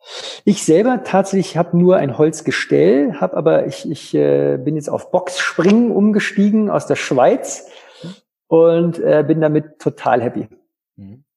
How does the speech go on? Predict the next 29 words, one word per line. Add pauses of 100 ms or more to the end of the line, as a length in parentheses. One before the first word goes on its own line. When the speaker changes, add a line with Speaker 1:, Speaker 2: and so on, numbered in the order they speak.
Speaker 1:
Aber
ich
habe
tatsächlich
Zirbe
immer
bei
mir
im
Schlafzimmer.
Das
heißt,
ich
habe
ein
Zirbenholzbrett (540)
und
habe
auch
Späne
immer
mal
da,
wobei (540)
die,
dieses
mit
dem
Öl